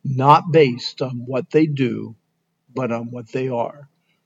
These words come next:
Romans two twenty-eight, "For he is not a Jew, which is one outwardly, neither is that circumcision which is outward in the flesh, but he is a Jew, which is one inwardly, circumcision that is of the heart, in the spirit,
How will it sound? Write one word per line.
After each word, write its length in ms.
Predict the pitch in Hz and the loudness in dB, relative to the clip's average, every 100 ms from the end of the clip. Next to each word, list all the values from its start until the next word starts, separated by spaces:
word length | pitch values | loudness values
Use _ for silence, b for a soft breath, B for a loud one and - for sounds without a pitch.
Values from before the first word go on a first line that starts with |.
| _ | _
Romans 320 | - 139 143 143 | 0 4 6 6
two 180 | 185 | 2
twenty-eight, 720 | 143 165 160 151 170 170 147 _ | 2 0 0 2 2 0 -4 _
"For 180 | - 143 | -4 -2
he 160 | 143 | 2
is 240 | 147 131 139 | 2 2 -2
not 220 | 131 135 | -4 -4
a 60 | 160 | -4
Jew, 360 | 151 147 139 | -2 0 -2
which 320 | 135 135 - | -4 -6 -6
is 220 | 139 127 123 | -6 -8 -8
one 240 | 127 117 | -6 -4
outwardly, 720 | 135 196 370 139 123 139 151 b b b _ | 0 -2 -2 -10 -4 -2 -2 b b b _
neither 380 | 139 147 156 147 | 2 4 4 2
is 140 | 139 135 | 2 0
that 180 | 123 | -4
circumcision 760 | - 175 165 151 180 165 185 165 | 0 0 0 0 2 2 2 -2
which 240 | 139 - | -4 -4
is 160 | 135 123 | -4 0
outward 400 | 135 147 160 156 | 0 0 -4 -6
in 80 | 170 | -6
the 80 | |
flesh, 460 | 175 - 120 120 - | -8 -4 -4 -4 -6
but 120 | 135 | -4
he 100 | 123 | 0
is 140 | 143 143 | 0 0
a 60 | |
Jew, 220 | 151 147 143 | 0 2 2
which 300 | 139 127 139 | 0 -4 -8
is 120 | 123 | -6
one 300 | 139 123 120 _ | -4 -4 -6 _
inwardly, 560 | 226 240 196 139 - 339 b b b b b - | 4 4 4 2 0 -2 b b b b b -4
circumcision 760 | - 175 165 143 165 143 156 | 2 4 4 2 2 2 0
that 180 | 143 127 | 0 0
is 160 | 117 | -2
of 100 | 123 | -4
the 100 | 113 | -6
heart, 340 | 113 208 208 - | 2 4 4 0
in 100 | 156 | 0
the 80 | 143 | 0
spirit, 460 | - - 202 190 | 0 -2 -2 -2